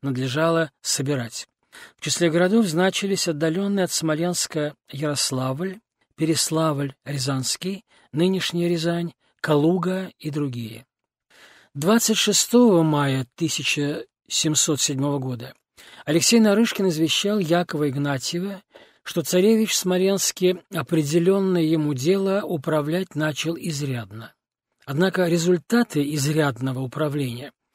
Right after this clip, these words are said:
оказались весьма скромными. Спустя почти месяц, девятнадцатого июня, Нарышкин сообщал тому же корреспонденту, что явилось привозу овса и сухарей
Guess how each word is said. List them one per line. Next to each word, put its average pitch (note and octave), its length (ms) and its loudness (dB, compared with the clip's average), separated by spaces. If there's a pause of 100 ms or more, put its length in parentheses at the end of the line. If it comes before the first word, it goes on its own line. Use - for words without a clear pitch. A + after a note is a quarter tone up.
(440)
оказались G3+ 560 6
весьма F3 380 2
скромными. B2+ 720 -2 (420)
Спустя - 600 0
почти F3+ 500 -2
месяц, E3+ 640 0
девятнадцатого D#3 800 0
июня, G3+ 520 0 (480)
Нарышкин G#3 580 6
сообщал G3+ 640 4
тому F#3 340 2
же E3 140 0
корреспонденту, D#3+ 880 0
что E3+ 460 0 (720)
явилось G3+ 720 4
привозу F3 640 2
овса F#3 480 0
и - 220 -6
сухарей F#3 800 -2